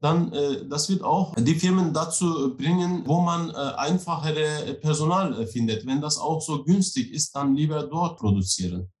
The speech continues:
Und es ist auch ein, äh, Vorteil für, äh, deutsche Unternehmer. I-, ich glaube, in Deutschland gibt es circa sechs Millionen, äh, fünf, fünf oder sechs Millionen mittlerweile, äh, Bürger, die deutsch-türkischsprachige, äh, sind. Und es, es ist ein, äh, riesiger Austausch.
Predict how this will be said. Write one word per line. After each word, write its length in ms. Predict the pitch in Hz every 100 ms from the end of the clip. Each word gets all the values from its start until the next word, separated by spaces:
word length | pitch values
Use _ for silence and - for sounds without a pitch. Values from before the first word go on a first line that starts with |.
| -
Und 140 | 143
es 160 | 160 160
ist 120 | 185
auch 280 | 165 202 180
ein, 300 | 175 175 165
äh, 140 | 151
Vorteil 600 | 147 185 202 165 127 113
für, 120 | - 135
äh, 340 | 123 123 120
deutsche 360 | 139 185 180 151
Unternehmer. 840 | 147 151 139 151 185 190 208 - _ -
I-, 380 | 147 139 120
ich 240 | 156 156 -
glaube, 320 | 139 156 180
in 160 | 175 160
Deutschland 480 | 147 185 196 180
gibt 180 | 180 170
es 180 | 180 -
circa 300 | 180 175 175
sechs 360 | 156 170 175 180
Millionen, 920 | 170 156 156 156 202 185 120 110 -
äh, 140 | 117 113
fünf, 280 | 180 175 -
fünf 200 | 202 175
oder 160 | 165
sechs 240 | 165 170 165
Millionen 600 | 151 151 170 143 117 - _ _ -
mittlerweile, 920 | 139 135 135 131 131 127 127 123 - 117
äh, 100 | 120
Bürger, 500 | 113 160 190 202 196
die 180 | 175 170
deutsch-türkischsprachige, 1700 | 190 220 - - 143 - 131 - 113 120 113 113 104 110 107 101 98
äh, 60 | 104
sind. 280 | 113 151 156
Und 200 | 131 -
es, 280 | 131 -
es 240 | - 156 -
ist 280 | 175 - -
ein, 240 | 165 170
äh, 360 | 135 156 156 156
riesiger 580 | 180 196 160 160 143
Austausch. 800 | 180 196 - 202 202 240 - -